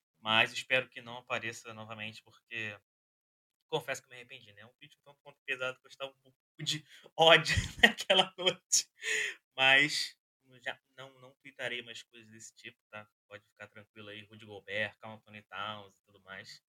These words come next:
né? É, e, cara, e com todo respeito, Agatha, se chegar uma mensagem, tipo, um hi que seja de Anthony Edwards, eu, eu, meu coração simplesmente não aguenta, tá? Do Timberwolves eu já não aguentei direito. Imagina de Anthony Edwards, que é simplesmente o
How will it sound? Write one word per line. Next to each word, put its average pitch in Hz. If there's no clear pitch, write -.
né? 110
É, 120
e, -
cara, 113
e 98
com 127
todo 120
respeito, 123
Agatha, 98
se -
chegar 131
uma 123
mensagem, 117
tipo, -
um 147
hi 120
que 135
seja 120
de 113
Anthony 120
Edwards, 110
eu, 139
eu, 120
meu 117
coração 113
simplesmente 113
não 107
aguenta, 120
tá? 101
Do 139
Timberwolves 202
eu 214
já 214
não 214
aguentei 214
direito. 165
Imagina 139
de 165
Anthony 156
Edwards, 127
que 123
é -
simplesmente -
o 120